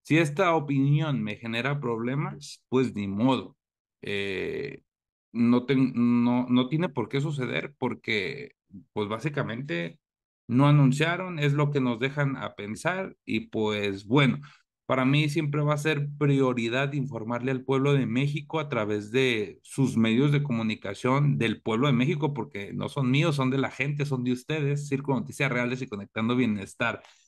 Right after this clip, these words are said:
Aquí vamos a seguir en la, en la, ¿cómo dirían por allá en el norte?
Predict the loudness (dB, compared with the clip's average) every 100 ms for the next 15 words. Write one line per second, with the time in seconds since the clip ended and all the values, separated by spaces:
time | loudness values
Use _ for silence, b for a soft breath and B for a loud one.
0 | _ _ -2 2 4 4 4 2 2 2
1 | 2 2 0 -2 -6 -2 2 2 0 -4
2 | -8 -8 -2 0 2 0 -2 -6 B B
3 | -6 -4 -4 -4 -4 -4 -4 -6 -6 -4
4 | -2 0 2 0 -4 -12